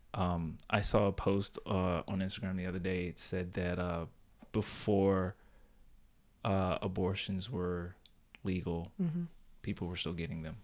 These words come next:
Speaker 2: Oh, yeah.
Speaker 1: And then after they were legal, people were still getting them. If they make them illegal again, people will still get them. It's the, what's the difference is, is the
Speaker 2: Safety.
Speaker 1: people, right,
Speaker 2: Yeah.
Speaker 1: right. You know, um, so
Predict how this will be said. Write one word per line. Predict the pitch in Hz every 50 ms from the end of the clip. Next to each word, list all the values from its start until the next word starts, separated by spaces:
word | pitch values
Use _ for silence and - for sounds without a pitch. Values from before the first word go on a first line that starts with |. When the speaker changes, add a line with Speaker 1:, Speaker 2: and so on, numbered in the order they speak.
| - - - -
Speaker 2:
Oh, | 311
yeah. | 359 294 180 -
Speaker 1:
And | 113 101 98
then | 92 92
after | - 185 - - - 92
they | 90 90 90
were | 87 82
legal, | 85 85 82 - - - - -
people | 90 85 - 87 85
were | 87
still | - - 85 85
getting | 82 82 80 - 82 82
them. | 80
If | 76 -
they | 90 92
make | 92 87 90 -
them | 95 90
illegal | 87 85 87 92 85 85 85
again, | 87 87 82 85
people | - 90 80 - 85
will | 85 87
still | - - 82 85
get | 82 82 -
them. | - 87
It's | 90 92 -
the, | - 107 98 87 -
what's | - 101 101 98 -
the | -
difference | 95 87 98 95 - 95 92 -
is, | 92 90 85 - - -
is | 98 92 87 87 85 87 - - - - - - - - - - -
the | - 104 98
Speaker 2:
Safety. | 95 90 85 180 175 185 - - - 170
Speaker 1:
people, | - - - - -
right, | 120 101 80 - - - - - - - - - -
Speaker 2:
Yeah. | 202
Speaker 1:
right. | 90 80 73 - - - - -
You | 123 110
know, | 98 95 90 82 - - - -
um, | - 120 113 110 107 104 101 - - - - - - - - - -
so | - 151 139 135 131 123 120 117